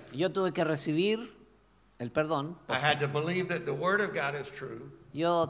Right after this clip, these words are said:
Speaker 1: tuve que creer que la palabra de Dios es verdadera.
Speaker 2: That if I confess my sin, he's faithful to forgive me.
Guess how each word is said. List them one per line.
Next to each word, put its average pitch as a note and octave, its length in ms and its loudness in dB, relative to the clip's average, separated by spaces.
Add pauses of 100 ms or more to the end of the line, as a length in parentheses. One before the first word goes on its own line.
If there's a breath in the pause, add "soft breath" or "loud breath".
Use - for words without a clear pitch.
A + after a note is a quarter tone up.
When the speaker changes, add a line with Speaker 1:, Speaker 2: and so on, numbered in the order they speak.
(120)
Speaker 1:
tuve F#3 200 4
que F#3 140 4
creer G#3 460 8
que E3+ 360 0
la D3+ 200 4
palabra A3 400 10
de G#3 100 6
Dios G3+ 260 6
es E3 120 -2
verdadera. C3+ 480 2
Speaker 2:
That C#3+ 100 4
if D3+ 160 2
I F3 180 6
confess G3 520 -2
my E3+ 180 2
sin, F3+ 480 -4
he's E3 220 -8
faithful D3+ 560 -4
to C#3+ 100 -12
forgive C3 480 -8
me. F#2+ 140 -16